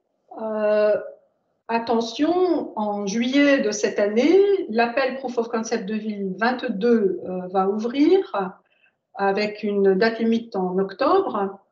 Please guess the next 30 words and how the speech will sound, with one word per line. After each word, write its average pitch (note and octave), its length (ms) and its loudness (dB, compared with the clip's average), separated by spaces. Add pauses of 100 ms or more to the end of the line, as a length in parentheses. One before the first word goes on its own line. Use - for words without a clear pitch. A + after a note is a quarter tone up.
(160)
ainsi D4+ 420 0
que C#4+ 280 4
l'appel A3 580 2
Synergy. A3 880 -2 (580)
Et B3+ 540 0 (320)
pour D#4+ 260 4
le A3+ 140 2
Proof A#3 220 -6
of - 100 -6
Concept, D4+ 440 -2
il A#3 60 -6
y A3+ 60 2
aura A3 320 0
une G3 200 -2
deuxième B3 380 0
salve, A#3+ 460 -2
si A3+ 160 -8
je - 100 -16
peux A3+ 80 -8
parler, F#3+ 480 0
euh, F#3 160 -6
de F#3 80 -8
cette F#3 240 -10
manière, G#3+ 720 0 (380)
qui, A#3+ 340 4
avec A#3+ 300 0
un A3 100 -2
appel A3 280 0
qui A3+ 140 -10
ouvrira A3 840 -2